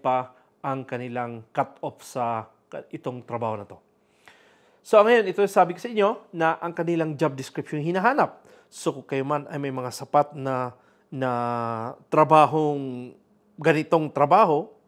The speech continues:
kopyahin nyo to, ilagay sa resume, or dagdagan nyo pa, tapos lagay nyo sa resume. Ayusin nyo resume nyo. Okay? Kayo po ay makipag-compete sa mga tao dahil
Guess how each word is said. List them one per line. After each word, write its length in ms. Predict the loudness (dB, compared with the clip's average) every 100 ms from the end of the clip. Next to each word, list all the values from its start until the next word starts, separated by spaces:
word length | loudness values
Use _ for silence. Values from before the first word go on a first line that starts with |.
| _ _ _ _ _ _
kopyahin 480 | -16 -4 -2 0 -2
nyo 80 | -2
to, 160 | -2
ilagay 320 | -2 -2 0 0
sa 160 | 0
resume, 400 | 0 -2 -2 -4
or 160 | -6 -4
dagdagan 400 | -2 -2 0 0
nyo 160 | 0
pa, 240 | 2 2 0 _
tapos 400 | -10 -8 -8 -12 -12
lagay 240 | -8 -8 -8
nyo 80 |
sa 160 | -10 -12
resume. 320 | -12 -14 -14
Ayusin 480 | -8 -6 -6 -10 -10
nyo 80 | -10
resume 480 | -10 -12 -14 -14 -20
nyo. 40 | _ _
Okay? 320 | 0 0 -6 _ _ -20 -20 -20 -20 -20 _
Kayo 160 | 0 0 4
po 80 |
ay 80 | 2
makipag-compete 800 | 2 -4 -2 -2 -2 -4 -6 -6
sa 80 | -6
mga 160 | -4 2
tao 200 | 4 4
dahil 320 | 0 -2 -4